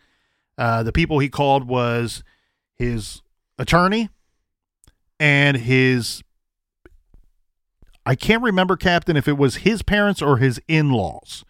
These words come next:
but the parents were called.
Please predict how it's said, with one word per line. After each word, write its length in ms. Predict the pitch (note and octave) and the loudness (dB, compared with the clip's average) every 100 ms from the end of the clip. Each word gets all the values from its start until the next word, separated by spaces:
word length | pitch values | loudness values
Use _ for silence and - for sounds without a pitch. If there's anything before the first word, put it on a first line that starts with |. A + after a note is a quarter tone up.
| _ _ _ _ _ - | _ _ _ _ _ 0
but 320 | B2 C#3 C#3+ _ | 4 4 2 _
the 100 | - | -4
parents 560 | A#2+ F#3 A3 F3+ - - | 2 4 4 2 -2 -4
were 140 | C3+ | -2
called. 520 | B2+ F3+ C#3+ F#2 - | 2 4 4 0 -10